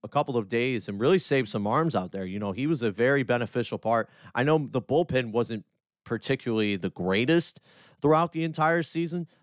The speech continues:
but Johnny Cueto really helped solidify and really save some arms in the bullpen. He saved and ate up a lot of innings for this White Sox team this year. And you can make the argument that he was one of the main reasons why the White Sox were able to stay among the five hundred and really kind of stay in the,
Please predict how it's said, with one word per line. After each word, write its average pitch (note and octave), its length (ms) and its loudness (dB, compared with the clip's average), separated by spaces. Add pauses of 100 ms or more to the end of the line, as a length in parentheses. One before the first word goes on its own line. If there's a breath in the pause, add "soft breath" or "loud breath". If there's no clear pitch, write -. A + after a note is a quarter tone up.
but C3 100 -10
Johnny F3+ 240 0
Cueto D#3 400 4
really C3+ 420 2
helped C3 340 -2 (480)
solidify C3 880 2
and A2+ 180 -4
really C3 180 0
save B2 380 -2
some B2 180 2
arms A#2 320 0
in A#2 100 -4
the G#2+ 60 -2
bullpen. A#2 480 -2
He G#2 140 -10
saved C3 480 -4
and A2 160 0
ate A#2+ 220 4
up B2 140 4
a A#2 40 -2
lot A2 400 2
of A#2 140 -4
innings A#2+ 320 -6
for A2+ 120 -12
this G#2+ 200 -8
White A2+ 240 0
Sox A#2 320 0
team B2 240 -8
this A#2 200 -8
year. A#2 220 -2 (240 loud breath)
And C3 100 2
you E3+ 60 4
can F#3+ 140 2
make F#3 140 0
the D3 120 -4
argument C#3+ 400 0
that A#2+ 140 -4
he D3 160 -6
was D3 180 -6
one C#3 220 0
of C3 40 0
the B2+ 60 0
main C3+ 320 -2
reasons B2 480 -2 (300 soft breath)
why C3 260 4
the C3 100 -2
White B2+ 300 -2
Sox A#2+ 340 -2
were A#2+ 140 -8
able A#2+ 200 -2
to A#2 140 -4
stay B2 540 4
among B2 340 0
the A2+ 60 -8
five A#2+ 320 0
hundred A#2 280 -6
and A#2 120 -6
really G#3+ 180 4
kind D3 180 0
of C3+ 60 -6
stay C#3 280 -2
in C3 100 -4
the, B2 240 -6